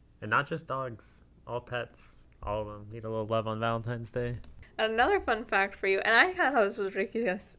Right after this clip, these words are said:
Speaker 2: ridiculous because, like, I could never imagine myself doing this, but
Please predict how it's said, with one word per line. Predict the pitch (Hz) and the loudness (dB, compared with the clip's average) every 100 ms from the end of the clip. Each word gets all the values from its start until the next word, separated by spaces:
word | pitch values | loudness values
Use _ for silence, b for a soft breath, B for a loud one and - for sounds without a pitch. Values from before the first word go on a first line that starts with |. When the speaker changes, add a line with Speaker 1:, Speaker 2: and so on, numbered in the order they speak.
| - | -6
Speaker 2:
ridiculous | 196 202 220 220 185 180 196 - | 0 4 6 6 6 4 0 -6
because, | 208 196 226 190 | -6 -4 -2 -2
like, | 190 190 185 - | -2 -2 -4 -8
I | 220 196 214 - - - - - 233 - | -4 -4 -6 -12 -20 -20 -20 -20 -20 -18
could | - 285 277 | -8 -6 -2
never | 302 262 214 | -2 0 -2
imagine | 185 165 - | -2 -6 -8
myself | - - - - | -14 -14 -14 -16
doing | - 220 196 | -12 -12 -10
this, | - - | -14 -12
but | 202 190 - | -8 -8 -10